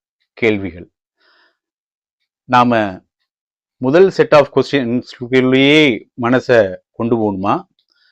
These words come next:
அல்லது ரெண்டாவது set of questions, தீர்வுகள், சொல்யூஷன்ஸை நோக்கி நம்மளுடைய மனமும் நம்மளுடைய செ-, செயல்களையும் கொண்டு போகணுமா? யோசிக்கலாம்.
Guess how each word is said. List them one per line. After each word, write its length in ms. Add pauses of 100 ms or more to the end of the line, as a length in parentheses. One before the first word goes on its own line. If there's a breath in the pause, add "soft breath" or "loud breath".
(160)
அல்லது 720 (1500)
ரெண்டாவது 540
set 140
of 180
questions, 380 (180)
தீர்வுகள், 680 (220)
சொல்யூஷன்ஸை 560
நோக்கி 520 (140)
நம்மளுடைய 400
மனமும் 640
நம்மளுடைய 420 (120)
செ-, 340
செயல்களையும் 800 (360)
கொண்டு 240
போகணுமா? 360 (840)
யோசிக்கலாம். 580